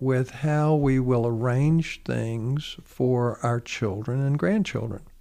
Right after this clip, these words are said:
You know, how we grow our estate and how we package our estate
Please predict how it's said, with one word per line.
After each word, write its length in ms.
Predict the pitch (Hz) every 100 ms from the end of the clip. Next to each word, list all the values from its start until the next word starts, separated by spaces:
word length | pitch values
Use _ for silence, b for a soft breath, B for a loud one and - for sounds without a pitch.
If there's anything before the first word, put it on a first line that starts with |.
| b b b b b b -
You 80 | 117
know, 120 | -
how 280 | - 120 117
we 140 | 131
grow 380 | 127 135 135 139
our 220 | 143 135
estate 540 | 135 - 135 117 120 - -
and 320 | 127 127 131 - - -
how 300 | 127 117 120
we 240 | 117 117 -
package 880 | - - 196 262 262 139 101 98 - -
our 340 | 117 110 104 -
estate 760 | 123 - - 101 92 - -